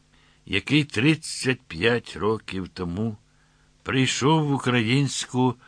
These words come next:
літературу безіменним ще юнаком із гуцульського села, а в переддень свого шістдесятиріччя він, широко відомий письменник, чиї твори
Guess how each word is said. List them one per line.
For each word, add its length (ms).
літературу 800
безіменним 1080
ще 320
юнаком 760
із 220
гуцульського 720
села, 460
а 100
в 100
переддень 640
свого 560
шістдесятиріччя 1160
він, 500
широко 640
відомий 500
письменник, 880
чиї 300
твори 480